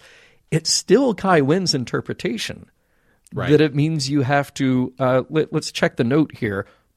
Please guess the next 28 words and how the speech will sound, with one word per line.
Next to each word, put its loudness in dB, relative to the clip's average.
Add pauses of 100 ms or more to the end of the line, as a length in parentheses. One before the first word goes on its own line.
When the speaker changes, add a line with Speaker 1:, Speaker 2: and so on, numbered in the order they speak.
(260)
Speaker 1:
burn 8
everything 6
to 2
the 2
ground 0 (460)
before 2
you 2
can 2
rise 2
again 0
as -4
the -2
one 0
true -2
Bajor. -4 (420)
That 0
is 0
scary 0
stuff, 0
and -2
it's -6
not 0
exactly -2 (240)
like -2
that 2
is 0
a 2
made-up 2